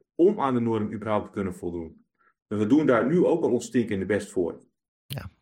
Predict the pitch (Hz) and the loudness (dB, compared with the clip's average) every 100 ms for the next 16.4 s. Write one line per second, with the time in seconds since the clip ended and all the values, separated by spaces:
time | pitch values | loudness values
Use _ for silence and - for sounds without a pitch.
0 | _ _ 95 95 - 120 - - 123 - | _ _ -8 -6 -2 -4 -2 -2 -2 0
1 | 127 123 120 123 117 110 120 123 117 120 | 0 2 2 0 0 -2 -2 -2 -2 0
2 | 151 - 131 123 117 117 117 - 113 - | 0 0 -2 0 2 0 -2 -4 -6 -4
3 | 113 113 107 - 117 110 117 135 139 127 | -2 0 -2 -2 -4 -2 -2 -2 -2 -2
4 | 123 123 110 123 120 151 143 165 - - | -4 -4 -4 -4 -2 0 0 -2 -6 -20
5 | - - - - 170 165 - 180 147 139 | -20 -20 -10 -4 0 0 0 2 2 0
6 | 120 151 190 - 185 165 143 147 139 - | 2 2 2 0 0 2 0 2 0 0
7 | 156 - 113 110 123 147 135 120 120 113 | -4 -4 -4 2 4 4 4 2 0 0
8 | 113 107 104 113 107 107 101 101 101 107 | 2 2 0 0 0 0 0 -2 -2 -2
9 | 113 113 135 147 170 180 - 160 - _ | -2 0 0 0 -2 -2 0 -2 -4 _
10 | _ - - - - - - _ _ _ | _ -20 -20 -20 -20 -20 -20 _ _ _
11 | 202 202 180 175 175 - 180 170 190 101 | 2 6 6 4 2 2 2 4 4 2
12 | 87 - 101 98 - 104 104 - 107 107 | -4 -6 -6 -4 -6 -4 -4 -4 -2 -2
13 | 98 95 131 131 123 117 135 139 170 - | 0 2 2 2 2 0 0 0 0 -4
14 | 147 160 156 180 160 135 - - 240 240 | -4 0 2 4 2 2 -4 -4 -2 0
15 | 214 185 214 120 - 180 214 190 160 127 | -2 2 2 2 0 -2 -2 -2 0 0
16 | 87 92 87 113 | 0 -2 -4 -6